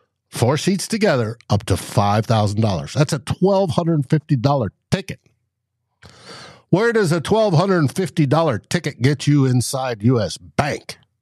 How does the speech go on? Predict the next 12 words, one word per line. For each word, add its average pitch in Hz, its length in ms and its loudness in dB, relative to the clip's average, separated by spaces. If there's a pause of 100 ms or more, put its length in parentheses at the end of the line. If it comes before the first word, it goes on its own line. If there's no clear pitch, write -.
(1300)
That's 131 200 0
lower 156 300 2
bowl. 151 440 0 (1000)
That's - 160 0
just 160 140 -4
about 147 220 0
anywhere 170 540 2
in 78 80 -6
the 87 80 -4
lower 95 300 0
bowl. - 420 -14 (1700)
So 123 340 -4